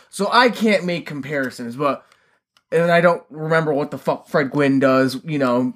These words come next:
showing the, going to Pet Sematary and showing that shit, but, you know, so it, Judd also kinda seems like out of character too, for him to be showing him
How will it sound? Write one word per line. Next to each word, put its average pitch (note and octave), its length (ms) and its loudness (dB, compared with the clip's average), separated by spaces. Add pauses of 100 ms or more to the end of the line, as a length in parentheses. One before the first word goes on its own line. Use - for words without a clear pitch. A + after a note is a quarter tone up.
showing B2 680 0 (340)
the, A2+ 460 -4
going C3 240 2
to A2+ 60 -2
Pet - 180 -6
Sematary A2+ 540 -4
and A2 120 -6
showing A2 260 -4
that G#2 200 -6
shit, G#2+ 380 -6
but, G2 300 -8 (720)
you E3+ 160 -2
know, F3 160 2
so E3 640 0 (1500)
it, D#3+ 280 -14
Judd B3+ 360 4
also G#3+ 460 2
kinda F3 300 -2
seems G3 300 -4
like F3+ 140 -2
out F3 180 -2
of E3 60 -8
character E3+ 460 -2
too, G#3 520 2
for G3 200 -4
him F#3+ 280 2
to E3+ 40 -6
be F3 140 -6
showing E3+ 440 0
him D#3+ 300 -4